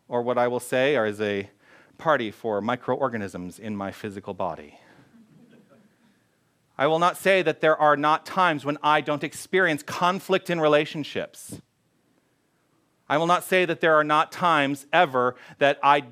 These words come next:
don't feel stuck in my creative expression. But those are just circumstances, and I know a deeper truth. And it is through the knowing of that deeper truth that those circumstances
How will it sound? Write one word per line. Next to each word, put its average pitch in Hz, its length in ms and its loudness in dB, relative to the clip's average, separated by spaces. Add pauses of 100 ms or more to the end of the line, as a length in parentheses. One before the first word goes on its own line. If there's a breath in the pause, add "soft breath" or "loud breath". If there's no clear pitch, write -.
(160)
don't 156 280 0
feel 147 340 0
stuck - 760 -4
in 160 100 -4
my 127 300 0 (180 loud breath)
creative 147 420 0
expression. - 760 -2 (1800)
But 135 120 -12
those 170 180 -4
are 165 60 -6
just 131 300 -10
circumstances, 104 1000 -8 (100)
and 127 180 -4
I 127 120 0
know 120 180 -2
a 107 40 -2
deeper 107 360 -8
truth. - 460 -10
And 127 100 -2
it 123 80 0
is 123 180 -4
through 160 240 -2
the 135 100 0
knowing 156 480 0
of 123 160 -4
that 120 220 -2
deeper 165 300 -6
truth 139 400 -2 (280 loud breath)
that 135 100 -4
those 139 180 -2
circumstances 135 960 -4